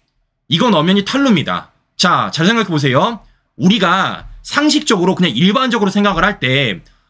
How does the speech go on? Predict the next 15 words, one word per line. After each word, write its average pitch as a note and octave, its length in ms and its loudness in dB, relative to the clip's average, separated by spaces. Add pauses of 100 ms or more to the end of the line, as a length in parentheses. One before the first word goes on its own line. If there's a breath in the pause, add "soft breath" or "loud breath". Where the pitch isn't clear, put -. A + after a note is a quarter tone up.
(100)
부모님이 G3 680 2 (180)
자식을 F#3 560 0
위해서 C#3 520 0 (180 soft breath)
내 D3+ 160 0
집 G3+ 140 -4
마련하라고 F3+ 540 0
또는 G3+ 200 2
전셋집 G3+ 480 0
한번 A3 200 2
구입하라고 F3+ 760 0 (160 soft breath)
돈을 G3 260 2
줄 F3 160 0
수도 F#3 200 0
있어요. B2 480 0 (160)
근데 F#3 380 0